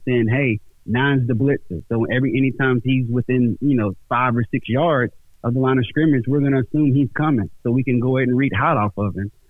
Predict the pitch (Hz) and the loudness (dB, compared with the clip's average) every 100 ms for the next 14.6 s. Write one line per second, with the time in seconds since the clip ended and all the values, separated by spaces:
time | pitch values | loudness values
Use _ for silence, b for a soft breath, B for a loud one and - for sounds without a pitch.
0 | _ 117 120 120 135 147 139 127 151 147 | _ -4 -4 -2 -2 0 0 2 2 4
1 | 139 123 110 135 151 117 117 110 107 110 | 2 2 2 0 0 -2 0 0 0 0
2 | 139 127 127 117 - 117 120 113 110 - | 2 2 2 0 -4 -2 0 0 -2 -4
3 | - - 123 131 110 131 147 - - 151 | -12 -4 -2 0 0 2 0 -2 0 0
4 | 135 - 110 120 113 - 117 117 110 - | 0 -2 -2 0 -2 -2 0 0 -2 -4
5 | - - 113 - 139 139 131 113 123 139 | -10 -6 -4 0 2 4 2 2 0 0
6 | 107 117 120 117 123 113 127 151 151 135 | 0 0 0 0 0 2 2 2 2 2
7 | 123 - 143 135 - 117 113 120 135 135 | 0 0 0 0 0 0 2 2 2 2
8 | 131 104 120 110 135 131 123 104 - - | 2 0 0 0 2 2 0 -2 -12 -20
9 | - 117 113 131 123 110 131 120 117 113 | -6 -4 0 0 2 0 0 2 2 2
10 | 107 101 123 131 127 117 117 104 113 143 | 0 0 0 2 0 0 -2 -2 0 2
11 | 139 120 131 - 139 135 127 110 123 117 | 2 2 0 -2 0 2 2 2 0 2
12 | 117 131 123 - 127 117 - 95 110 123 | 2 2 0 0 -2 -2 -2 -2 0 -2
13 | - 98 127 117 110 127 123 110 120 107 | -2 -2 0 2 0 0 -2 -2 -2 -2
14 | - 104 120 131 117 | -2 0 2 2 2